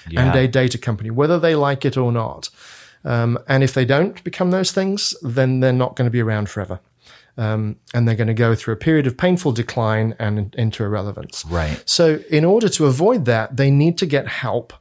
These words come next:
Speaker 1: from their suppliers. And what I try and give people is, here are the questions to go ask your suppliers. Here are the things to go ask them for. Here are the
Speaker 2: Okay.
Speaker 1: capabilities you should demand. And if you're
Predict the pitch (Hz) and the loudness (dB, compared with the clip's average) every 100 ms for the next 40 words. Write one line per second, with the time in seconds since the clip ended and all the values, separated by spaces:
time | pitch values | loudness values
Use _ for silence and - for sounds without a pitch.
0 | _ _ - - 123 120 117 - - 120 | _ _ -8 -2 2 2 2 -2 -4 -6
1 | 113 110 117 - - - - 135 139 135 | -4 -8 -10 -12 -16 -16 -2 2 2 0
2 | - 180 185 202 202 143 127 135 139 - | -2 0 2 0 2 0 0 0 -2 -4
3 | - 120 - 110 113 117 113 - - - | -6 -6 -4 -6 -2 -2 -2 -6 -10 -20
4 | _ _ - 233 254 - 175 180 - 113 | _ _ -2 0 0 0 -2 0 -2 -4
5 | 82 - - - _ _ _ _ - 156 | -6 -6 -8 -10 _ _ _ _ -2 0
6 | 156 147 123 120 - 139 113 117 - 120 | 2 2 2 0 -2 -4 -4 -6 -6 -6
7 | 104 - - - _ - 175 196 196 190 | -6 -8 -10 -12 _ -2 -2 0 0 0
8 | - 151 - 135 143 - 120 - 110 113 | 0 -2 0 0 0 -2 -4 -4 0 2
9 | 175 170 - 180 160 131 180 202 - 113 | 2 0 0 0 0 2 2 0 -2 -4
10 | 95 139 139 147 117 110 117 131 196 95 | 0 0 0 -4 -4 -4 -2 0 0 -2
11 | 92 - - _ - - - - - 147 | -6 -16 -18 _ -20 -20 -20 -20 -4 0
12 | 143 147 160 | 2 2 2